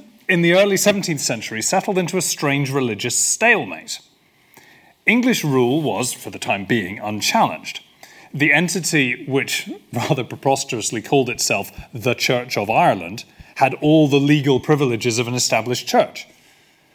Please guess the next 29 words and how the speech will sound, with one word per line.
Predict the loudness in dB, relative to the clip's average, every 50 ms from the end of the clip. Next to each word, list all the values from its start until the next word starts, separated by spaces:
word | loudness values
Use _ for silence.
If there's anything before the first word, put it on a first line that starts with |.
| _ _ _ _ _ _ 0
But | 2 2 2
its | 0 -6 -6
congregations | -6 -2 -2 -2 0 0 -2 0 0 0 0 0 -2 -4 -6 -6 -8 -8 -8
consisted | -6 -4 -2 -2 0 0 0 0 -2 -2 -2 -4 -4 -6 -10 -18 _ _ _
almost | -2 0 0 0 0 -2 -4
exclusively | -4 -2 -2 -2 -2 -2 2 4 4 4 4 2 0 -2 -2 -2 -4 -4 -6
of | -6 -6
the | -6 -6
new | -4 -2 0 2 2 2 2
wave | 2 0 -2 -2 -4 -6 -8 -10 -10
of | -8 -6 -4
English | -4 -2 -2 -4 -4 -4 -6
and | -6 -4
Scottish | -4 -4 -4 -4 -6 -8 -6 -4 -2
immigrants, | -2 0 0 0 -2 -4 -8 -8 -8 -8 -8 -10 -18 -20 -20 -20 -20 -20 _ _
mixed | -2 -2 0 0 -2 -4 -6 -6
with | -6
a | -4 -2
scattering | -2 0 0 -2 -2 -4 -4 -6 -8 -6 -6 -6 -8
of | -6
Irish | -4 -2 -2 -2 -2 -4 -8 -8 -8 -8
officialdom | -8 -6 -6 -6 -6 -6 -8 -10 -10 -12 -16 -16
conforming | -14 -12 -12 -12 -12 -12 -12 -10 -10 -10 -12 -14 -16 -16
for | -16 -14 -14 -14
appearance's | -16 -10 -4 -2 -2 -2 -2 -4 -6 -8 -6 -6 -4
sake. | -4 -4 -6 -8 -12 _ -20 -20 _ _ _ _ _ _ _ _ _ _ _ _ _ _ -20 _ -20 -14 -6 -2 0
The | 0
Catholic | 0 2 2 2 2 0 -4 -6 -4
population | -6 -8 -6 -6 -6 -6 -4 -4 -6 -4 -4 -4